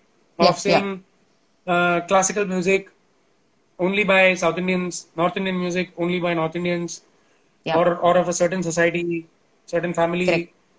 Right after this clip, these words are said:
Speaker 2: Mm-hmm.
Speaker 1: Uh, and I see, I, I get sick of ghetto, ghettoism, which is very prevalent in the city, in, in even in Bombay,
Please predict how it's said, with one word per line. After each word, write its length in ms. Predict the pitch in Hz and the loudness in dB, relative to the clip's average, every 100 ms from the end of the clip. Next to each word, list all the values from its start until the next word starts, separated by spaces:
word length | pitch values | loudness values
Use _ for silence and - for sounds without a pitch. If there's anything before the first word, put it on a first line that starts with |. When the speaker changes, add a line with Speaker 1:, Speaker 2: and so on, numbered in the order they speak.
| _ _ _ | _ _ _
Speaker 2:
Mm-hmm. 380 | 202 202 196 190 185 | 2 4 2 2 0
Speaker 1:
Uh, 540 | 185 180 180 175 180 175 - _ _ _ _ | 2 4 2 2 0 -4 -10 _ _ _ _
and 180 | 180 202 | 0 4
I 140 | 208 | 4
see, 640 | 196 - 226 220 220 202 - _ _ _ | 4 0 2 2 2 0 -8 _ _ _
I, 280 | 196 202 202 | 2 4 4
I 40 | 196 | 2
get 220 | 208 - | 2 0
sick 180 | 214 214 | -2 0
of 200 | 214 165 | 0 2
ghetto, 360 | 170 196 190 | 2 2 0
ghettoism, 680 | 180 175 196 190 185 180 175 _ _ _ _ - | 0 0 2 0 0 -4 -6 _ _ _ _ -16
which 120 | 156 | -8
is 80 | 165 | -2
very 440 | 160 185 208 202 - _ _ _ - | 0 2 0 -4 -10 _ _ _ -6
prevalent 460 | 185 190 208 208 196 - | 0 2 2 0 -4 -8
in 120 | 185 | -4
the 80 | 180 | -2
city, 340 | 170 170 196 185 | -2 -2 -2 -2
in, 140 | 175 | -4
in 140 | 180 180 | -6 -4
even 180 | 190 208 | -2 0
in 120 | 185 | 2
Bombay, 440 | 170 170 175 160 | 2 2 0 -2